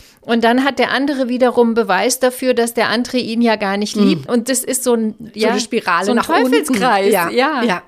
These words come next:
Speaker 1: ja, genau. Und das, finde ich, ist ein ganz wichtiger Punkt, dass wir wirklich ernst nehmen, was gesagt wird, jeweils vom anderen.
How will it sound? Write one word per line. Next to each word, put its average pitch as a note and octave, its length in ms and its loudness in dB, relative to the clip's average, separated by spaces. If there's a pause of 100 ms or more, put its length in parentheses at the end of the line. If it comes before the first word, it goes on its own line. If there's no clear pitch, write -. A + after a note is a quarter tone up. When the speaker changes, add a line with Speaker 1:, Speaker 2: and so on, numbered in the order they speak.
Speaker 1:
ja, G3 240 -4
genau. F#3+ 500 -6 (760)
Und G#3+ 180 0
das, C#4+ 140 -2
finde C4 200 -2
ich, B3+ 80 -6
ist B3 160 -4
ein A3+ 80 -2
ganz A3+ 260 -2
wichtiger A3+ 400 -4
Punkt, A#3 540 -6 (340)
dass G#3+ 320 -4
wir G3 220 -4
wirklich - 400 -6
ernst G3 360 -4
nehmen, A3 460 -6
was F#3+ 360 -8
gesagt F3 680 -8
wird, B3+ 320 -2
jeweils A3 480 -2
vom G#3 220 -4
anderen. G3 640 -6